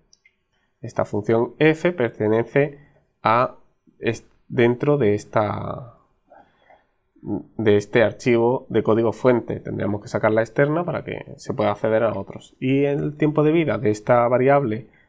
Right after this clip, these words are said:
a, que también la vamos a llamar a, que vale tres, está dentro de esta función. Cuando se elimina de esta función no puedes acceder a ella. Lo mismo pasa con, con diferentes partes de C más más, como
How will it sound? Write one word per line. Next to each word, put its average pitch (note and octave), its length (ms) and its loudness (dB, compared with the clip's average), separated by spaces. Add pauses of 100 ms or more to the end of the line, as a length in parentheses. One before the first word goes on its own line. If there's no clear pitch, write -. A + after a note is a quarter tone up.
(180)
a, G#3+ 260 2 (240)
que C3+ 140 -2
también C3 260 0
la B2+ 80 2
vamos C3 160 0
a C3+ 60 2
llamar D3 200 2
a, G3+ 220 0 (480)
que - 80 -16
vale G#2+ 240 -4
tres, F#3 460 0 (680)
está B2+ 260 0
dentro B2 300 0
de B2+ 80 2
esta A#2 160 -6
función. A2+ 360 0
Cuando A2 220 -8
se - 140 -10
elimina A2 420 -2
de A2+ 100 -6
esta A#2+ 220 -2
función D#3+ 480 -2
no G2+ 120 -6
puedes G2+ 300 -6
acceder G2 340 -8
a A2 100 -4
ella. - 240 -12 (640)
Lo A#2+ 140 4
mismo D3+ 180 6
pasa D#3 280 2
con, G2+ 540 -2 (580)
con A2 200 -4
diferentes G#2 840 0
partes A2 420 0
de G#2+ 80 -8
C A#2 100 -6
más A2 140 0
más, E3+ 260 2
como G#2+ 640 -8